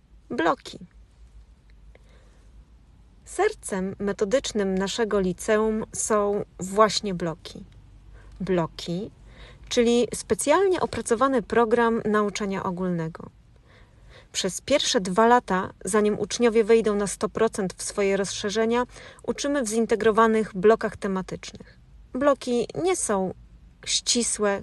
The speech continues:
humanistyczne czy przyrodnicze. Nie ma tu osobnych przedmiotów jak fizyka, chemia, geografia. Jest za to wiedza o świecie i człowieku, wiedza ogólna,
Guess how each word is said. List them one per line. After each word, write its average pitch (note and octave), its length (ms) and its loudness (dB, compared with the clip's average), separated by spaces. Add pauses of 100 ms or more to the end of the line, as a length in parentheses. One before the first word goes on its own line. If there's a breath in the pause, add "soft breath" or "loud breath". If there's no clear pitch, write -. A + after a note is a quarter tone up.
humanistyczne G3 960 0
czy F3+ 140 -10
przyrodnicze. F3 760 -8 (840 soft breath)
Nie A#3+ 140 4
ma A#3 120 4
tu A3+ 120 0
osobnych G3+ 440 0
przedmiotów F#3+ 640 -2
jak E3+ 160 -8
fizyka, F#3+ 520 -4
chemia, G3 340 0
geografia. F#3 640 -2 (580 loud breath)
Jest D4 140 -2
za E4 80 2
to D#4 140 -2
wiedza C#4 280 4
o A#3 60 4
świecie - 400 -2
i A3 40 -6
człowieku, F3+ 640 -2
wiedza G#3 280 2
ogólna, B3 640 2